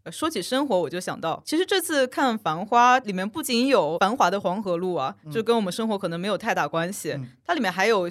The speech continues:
Speaker 1: 包括进贤路啊、什么天目路这些普通人居住的地方，其实就让我想到很多当年跟我自己生活有关的事情。比如说你，你小时候会订牛奶吗？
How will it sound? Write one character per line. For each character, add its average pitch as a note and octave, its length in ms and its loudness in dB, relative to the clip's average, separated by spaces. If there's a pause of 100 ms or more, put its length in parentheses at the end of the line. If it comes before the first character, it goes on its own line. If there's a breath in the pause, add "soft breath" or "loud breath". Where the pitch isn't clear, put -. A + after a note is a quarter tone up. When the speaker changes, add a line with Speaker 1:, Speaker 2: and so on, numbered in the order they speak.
(100)
Speaker 1:
包 G3+ 100 2
括 F#3+ 340 2
进 A#3+ 280 -2
贤 D3 280 -6
路 E3 400 -2
啊、 C#3 160 -2
什 D3 140 -8
么 E3+ 80 -10
天 A#3 180 -4
目 C4 160 0
路 G3 140 0
这 F#3+ 160 -6
些 G#3 320 -2
普 F#3+ 100 -4
通 C4 180 2
人 A#3 140 4
居 G#3 140 -8
住 G#3+ 100 -4
的 F3+ 80 -2
地 F3 120 -10
方， E3 200 -6
其 A3 200 -8
实 C#4+ 200 -4
就 C#4 240 0
让 A#3+ 240 4
我 E3+ 140 0
想 D3+ 240 -4
到 E3+ 320 -2
很 D3+ 220 -6
多 G#3 200 0
当 A3 240 0
年 F3 300 -4
跟 C4+ 140 2
我 G3+ 100 0
自 B3 140 -6
己 F3 80 -4
生 F3+ 180 -6
活 F3+ 80 -2
有 D3+ 140 -4
关 E3 160 -6
的 E3 80 -4
事 F3 100 -8
情。 D#3 160 -6
比 D#3+ 100 -10
如 E3+ 120 -4
说 B3+ 340 0
你， F#3 120 -6
你 F#3+ 220 -4
小 G#3 160 -2
时 E3+ 60 -4
候 F#3 60 -2
会 F#3+ 100 -2
订 F#3 140 -6
牛 D#3+ 100 -4
奶 D#3+ 140 -6
吗？ - 220 -14